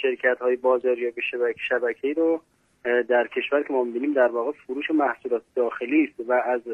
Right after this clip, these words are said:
فروش محصولات خارجی هم به نوعی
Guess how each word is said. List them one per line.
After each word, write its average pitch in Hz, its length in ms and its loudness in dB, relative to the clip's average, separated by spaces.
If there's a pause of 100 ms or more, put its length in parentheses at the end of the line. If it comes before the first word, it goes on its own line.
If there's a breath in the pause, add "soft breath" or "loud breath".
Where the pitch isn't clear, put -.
(120)
فروش 143 280 -2
محصولات 127 600 -2
خارجی 120 560 -4
هم 151 280 0 (420 loud breath)
به 120 100 -2
نوعی 151 520 2